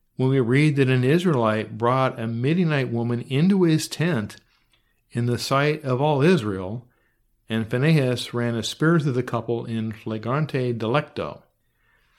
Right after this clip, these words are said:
I recall reading that passage to my kids and them wondering how it was Phinehas could throw one spear and it go through two people,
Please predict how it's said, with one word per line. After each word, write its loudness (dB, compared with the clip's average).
I -8
recall -4
reading -4
that -8
passage -6
to -10
my -8
kids 0
and -4
them -2
wondering -2
how -2
it -6
was -4
Phinehas -8
could -12
throw -6
one -2
spear -4
and -8
it -10
go -2
through -6
two -4
people, -6